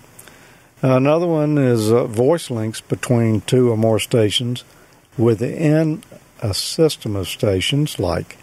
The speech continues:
uh, point-to-point links for repeaters' remote receivers back to the main repeater site,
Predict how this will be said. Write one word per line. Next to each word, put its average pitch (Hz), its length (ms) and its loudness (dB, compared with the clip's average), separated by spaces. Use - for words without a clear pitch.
uh, 98 220 -10
point-to-point 117 680 0
links 117 380 0
for 104 400 2
repeaters' 104 580 2
remote 110 300 2
receivers 127 680 0
back 104 240 0
to - 120 -2
the 101 100 0
main 117 300 2
repeater 110 400 0
site, 120 420 2